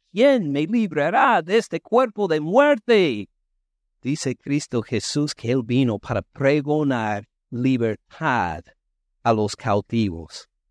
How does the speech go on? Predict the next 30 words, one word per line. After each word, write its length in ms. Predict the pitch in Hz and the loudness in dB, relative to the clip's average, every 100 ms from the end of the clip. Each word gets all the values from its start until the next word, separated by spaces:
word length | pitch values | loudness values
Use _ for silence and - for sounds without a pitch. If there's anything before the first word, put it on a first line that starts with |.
| _ _ - | _ _ -4
y 160 | 165 | -2
vista 540 | 120 190 277 - 269 285 | 0 2 2 2 0 0
a 180 | 196 | 0
los 220 | 190 190 - | 2 0 -2
ciegos. 840 | - 190 262 226 101 80 - - _ _ _ | -6 0 2 0 -4 -10 -18 -20 _ _ _
Sí 260 | - 185 | -8 -4
está 380 | 226 240 - 208 | -2 -2 2 4
hablando 500 | 220 151 214 269 165 | 4 2 0 2 0
de 140 | 123 127 | -2 -4
los 160 | 156 | -4
ciegos 680 | - - 147 226 151 92 - | -4 -4 0 2 0 -6 -6
espiritualmente, 1200 | 123 - - 165 160 147 143 139 202 202 - 90 - | -8 -8 -4 -2 -2 0 0 2 0 -2 -6 -12 -6
eh, 120 | 139 | -6
digo, 380 | 123 175 160 156 - - | 0 0 2 0 -2 -2
físicamente. 1000 | 214 - 165 120 110 175 214 - 73 _ _ - | -2 -2 -6 -4 -2 0 -2 -6 -20 _ _ -2
Vamos 340 | 170 262 277 | 0 2 2
a 100 | 277 | 2
ver 200 | 226 240 | 4 2
que 200 | - 226 | 2 -2
Jesús 580 | - 190 - - 262 208 | 0 -4 -4 -4 -4 -4
sana 640 | - - 233 277 180 131 - | -6 0 2 2 2 -2 -2
a 100 | 180 | 0
los 220 | 175 190 | 2 0
ciegos. 640 | - 202 247 233 117 101 | -4 0 2 2 0 -8
¿Saben 460 | - 170 180 220 208 | -4 2 2 2 -4
que 200 | 147 147 | -2 -2
en 100 | 156 | 0
el 100 | 143 | -2
Antiguo 480 | 127 - 190 190 185 | -4 -2 -2 0 -2
Testamento 800 | 185 - 156 156 196 196 214 | -2 -2 -2 0 0 0 -4